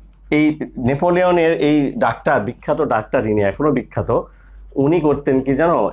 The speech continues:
এই অঙ্গচ্ছেদের, অঙ্গচ্ছেদ মানে, আহ, কাটাকাটির কাজের জন্য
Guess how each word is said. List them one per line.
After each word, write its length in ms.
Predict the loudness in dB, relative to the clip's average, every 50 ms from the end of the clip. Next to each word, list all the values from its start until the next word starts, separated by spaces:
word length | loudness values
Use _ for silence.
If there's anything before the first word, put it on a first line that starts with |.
| -4 -2
এই 240 | 0 0 0 0 -2
অঙ্গচ্ছেদের, 1040 | -2 0 0 0 0 0 0 0 -2 -4 -10 -6 -2 -2 0 2 2 2 0 0 -2
অঙ্গচ্ছেদ 760 | -2 0 0 0 0 2 0 0 -2 -2 -2 0 0 0 0
মানে, 240 | 2 2 2 2 0
আহ, 760 | -2 -6 -14 -20 _ _ 0 2 2 4 2 2 0 -4 -8 -8
কাটাকাটির 520 | -8 -6 -4 -4 -2 -2 0 0 0 0
কাজের 340 | 0 0 -2 -2 -2 -4 -4
জন্য 280 | -4 -4 -4 -4 -6